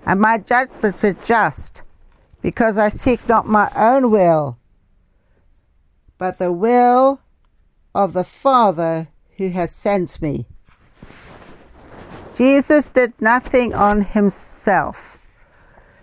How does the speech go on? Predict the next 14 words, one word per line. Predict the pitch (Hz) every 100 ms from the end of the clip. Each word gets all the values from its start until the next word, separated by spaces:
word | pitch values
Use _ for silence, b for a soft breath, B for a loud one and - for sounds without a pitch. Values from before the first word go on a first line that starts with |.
| _
because | 180 185 - 214 220
he | - 208 196 _ -
was | 180 185 -
totally | - - 285 302 - 294 269 262
yielded | 233 233 220 208 185 196
to | - 202
his | 202 190
Father | - - 190 185 156 160 143 b b b b b b b
in | -
complete, | 160 - 160 - 233 254 269 - - - _ _ _ _ _ _ _
joyful | 202 226 254 240 - 247
surrender | - - 233 208 214 202 202 214
to | - 202
do | 185 202 190